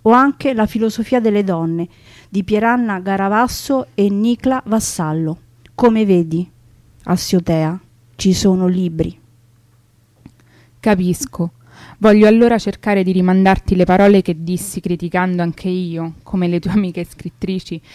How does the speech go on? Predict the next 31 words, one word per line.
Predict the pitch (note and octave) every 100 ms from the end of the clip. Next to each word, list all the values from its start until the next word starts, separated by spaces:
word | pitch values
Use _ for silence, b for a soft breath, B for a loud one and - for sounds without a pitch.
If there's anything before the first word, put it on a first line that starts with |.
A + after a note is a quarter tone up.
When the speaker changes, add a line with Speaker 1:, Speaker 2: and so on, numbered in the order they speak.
| B B
Speaker 2:
quei | A#3+
pensieri | A3 A3 - C4 A#3+
che | G#3+
a |
mio | G#3+ G#3+
avviso | G3+ B3+ A#3
non | G3+ G3+
mortificano | G#3+ - G3+ F3+ F3 E3+
solo | D#3+ F3 E3
le | E3
donne, | E3 D#3+ E3 E3 b b
ma | F#3
l'intero | F#3 G3 F#3+ A#3+ A3+
mondo | G#3+ A3 A3
esistente. | G3 F#3 - F3 D#3 D#3+ - F3 - - _ _ B B B B B
Quello | D4 D4+ D4
che | A#3
penso | - F3+ E3+ E3+ G#3
provo | - A#3
a | A3
sintetizzarlo | - A3 G#3+ G#3+ A3 G3+ C4 B3+ A#3+
così. | G#3+ G3+ - E3 D#3+ - _ b b b b
Credo | D4 A#3 G3
che | G3+
le | G#3
grandi | G#3 B3 B3+ G#3
donne | G#3 G#3 G3+
e | F#3
i |
grandi | F#3+ F#3+ F#3
uomini | F3+ F3 E3+ F3 F#3 F#3+